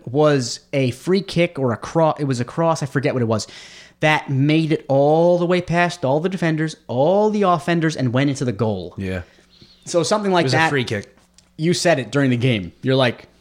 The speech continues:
Speaker 1: "Van Dijk would have been in front of that ball."
Speaker 2: <laughs>
Speaker 1: No one was in front of the ball.
Speaker 2: Yeah.
Speaker 1: No one, <laughs> the whole game, our, all of our defense never got in front of the ball. Sepp Vandenberg,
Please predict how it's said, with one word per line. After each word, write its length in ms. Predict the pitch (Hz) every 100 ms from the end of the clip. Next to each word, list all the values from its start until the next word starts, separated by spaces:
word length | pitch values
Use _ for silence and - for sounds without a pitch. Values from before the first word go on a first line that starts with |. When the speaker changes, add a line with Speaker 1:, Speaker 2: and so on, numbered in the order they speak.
| _ -
Speaker 1:
"Van 220 | 147 175
Dijk 220 | 165 139
would 60 | 139
have 100 | 127
been 180 | 127 113
in 60 |
front 300 | - - 156
of 80 | 113
that 180 | 101 -
ball." 300 | 85 73 - 151
Speaker 2:
<laughs> 100 | -
Speaker 1:
No 120 | 156
one 120 | 262
was 140 | 262 214
in 60 |
front 180 | - 196
of 60 | 147
the 60 |
ball. 240 | 143 - -
Speaker 2:
Yeah. 200 | 104 92 -
Speaker 1:
No 200 | 139 170
one, 180 | 254 -
<laughs> 400 | 381 - 403 -
the 100 | -
whole 300 | 240 392 427
game, 480 | 285 466 339 247 - - - - -
our, 180 | 220
all 240 | - 226 262
of 60 |
our 100 | 262
defense 260 | 240 226 175
never 260 | 160 190 208
got 120 | 185
in 60 |
front 100 | 196 190
of 40 |
the 40 | 190
ball. 60 |
Sepp 400 | - - 240 247
Vandenberg, 680 | 147 185 202 202 208 208